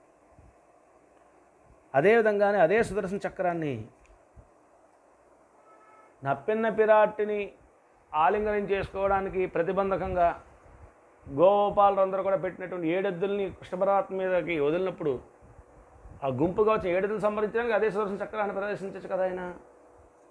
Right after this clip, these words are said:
అప్పుడు ప్రదర్శించలేదు. ఎందుకని అంటే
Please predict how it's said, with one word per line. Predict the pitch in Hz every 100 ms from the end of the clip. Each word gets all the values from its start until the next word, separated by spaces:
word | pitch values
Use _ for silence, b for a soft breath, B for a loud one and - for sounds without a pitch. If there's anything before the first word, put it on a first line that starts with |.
| -
అప్పుడు | 120 120 185
ప్రదర్శించలేదు. | 190 160 156 143 123 123 110 95 - - _ _ _ _ - - _ _ - - - - -
ఎందుకని | 123 180 233 226 196 196 165 104 - - - -
అంటే | 131 135 202 160 123 147